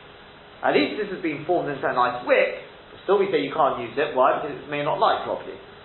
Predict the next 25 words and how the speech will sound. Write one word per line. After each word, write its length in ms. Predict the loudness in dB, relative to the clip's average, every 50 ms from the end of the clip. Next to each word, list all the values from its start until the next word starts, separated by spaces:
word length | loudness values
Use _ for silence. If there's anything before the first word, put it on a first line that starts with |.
| -2
Koshkin, 480 | 2 2 2 2 2 -4 -6 -6 -2 0
son. 160 | 0 0 0 -2 -10 -14 -18 -16 -12
So 80 | -12 -2 2 4
Tosfos 400 | 4 4 4 0 -4 -6 0 2
says 400 | 4 4 4 4 2 0 -4 -8
that 40 | -8 -8 -12
it's 160 | -12 -12 -2
a 20 |
bit 140 | 0 0 2
better 320 | 4 4 2 4 2 -2 -4
if 80 | 0
you 80 | 2 2
actually 320 | 2 2 0 -4 -8 0
go 160 | 2 4 4
this, 320 | 4 2 0 -2 -4 -6 -8 -10 -10 -10 -10 -12 -12 -14 -14 -14 -14 -14 -14 -16 -18 -20 -20 -20 -20 -20 -20 -20 -8 0 2
like 160 | 2 2 2
the 80 | -2 -2
Tosefta, 480 | -2 -2 2 4 4 4 4 2 -2 -2
which 160 | -2 0 2 4
is, 320 | 6 6 6 4 2 -4 -8 -12 -16 -18 -18 -18 0 2
"V'lo 240 | 4 6 8 6 6
bismar 480 | 4 2 0 2 4 4 4 4 4 4
tutin 400 | 2 2 2 2 -2 -4 -2 2
afiru 480 | 2 2 2 4 6 6 8 8 8 6 4
mechurochin." 560 | 2 0 2 2 4 4 4 2 2 -4 -10